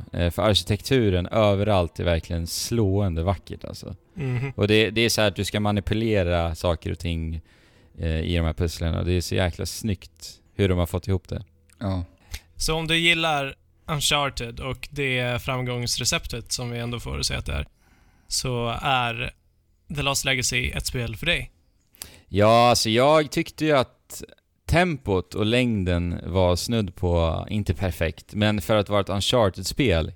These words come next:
Speaker 1: kanske perfekt.
Speaker 3: Ja.
Speaker 2: Mhm.
Speaker 1: Alltså för att det är ju ett mer fokuserat och komprimerat, eh, spel, eh, Uncharted-spel. Och när vi får då mindre strider,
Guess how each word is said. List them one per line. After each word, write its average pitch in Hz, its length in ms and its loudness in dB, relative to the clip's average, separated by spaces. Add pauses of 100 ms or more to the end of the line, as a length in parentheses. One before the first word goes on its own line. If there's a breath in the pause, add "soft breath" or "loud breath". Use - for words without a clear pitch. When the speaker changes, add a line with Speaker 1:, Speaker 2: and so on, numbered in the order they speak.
Speaker 1:
kanske 98 300 0
perfekt. 82 580 -4 (280 soft breath)
Speaker 3:
Ja. 98 240 -2
Speaker 2:
Mhm. 95 100 -4
Speaker 1:
Alltså 98 180 0
för 117 180 4
att 110 340 0 (720 soft breath)
det 120 280 0
är 131 280 6
ju 123 220 4
ett 98 120 0
mer 104 200 0
fokuserat 101 760 2
och 92 80 -6
komprimerat, 95 1080 -2 (140)
eh, 87 60 -8
spel, 85 680 -2
eh, 90 160 -2
Uncharted-spel. 95 880 -2 (540)
Och - 280 -2
när 113 160 2
vi 104 100 0
får 143 280 2
då 104 120 2
mindre 92 380 0
strider, 78 640 -4